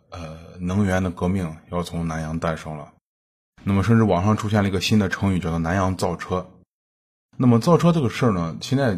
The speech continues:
我看基本上算是这个舆论热度过去了，是吧？但是南阳呢，又因为这个烂尾楼再次给火了。要不就说南阳这个城市呢，真是敢想敢干，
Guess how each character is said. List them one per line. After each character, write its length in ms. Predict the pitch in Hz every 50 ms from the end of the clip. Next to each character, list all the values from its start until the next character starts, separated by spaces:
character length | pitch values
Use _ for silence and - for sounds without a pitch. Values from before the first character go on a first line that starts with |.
| 80 -
我 80 | 87
看 200 | 85 - - 98
基 120 | 90 - 123
本 160 | 104 92 87
上 280 | 87 85 82 78 78 80
算 180 | - - 95
是 100 | 90 87
这 80 | 80 87
个 320 | 80 80 78 78 76 76 78 76 80
舆 100 | 87 98
论 180 | 107 113 113
热 160 | 104 107 113
度 120 | 107 110 107
过 240 | 104 - 156 131 95
去 120 | - -
了， 140 | 78 73 -
是 80 | -
吧？ 180 | 90 87 82 - - _ _ _ _ _ _ _ _ _
但 120 | - 110 110
是 60 | 113
南 220 | 110 98 98 107
阳 160 | 110 107 104 107
呢， 80 | 101
又 160 | 98 101 101
因 120 | 101 101 98
为 160 | 95 95 98
这 160 | 95 - -
个 120 | 90 87 90
烂 200 | 104 110 104 90
尾 120 | 80 78
楼 180 | 73 76 78 85
再 220 | 85 - 87 80
次 100 | - -
给 140 | 80 78 78
火 240 | 76 - - - - -
了。 160 | - - - - - - _ _ _ _ _ _ _ _ _ _ _ _ _ _ _ _ -
要 140 | 123 123
不 120 | 123 127 135
就 80 | 131
说 180 | 120 - 127 120
南 140 | 110 101 104
阳 140 | 113 117 120
这 40 |
个 120 | 113 98 87
城 200 | - - 95 90
市 80 | 87
呢， 140 | 98 95 98
真 160 | - - 101
是 60 | 101 95
敢 240 | - 90 87 98
想 200 | 95 - 90 92
敢 180 | 95 78 73 80
干， 220 | - 87 80 71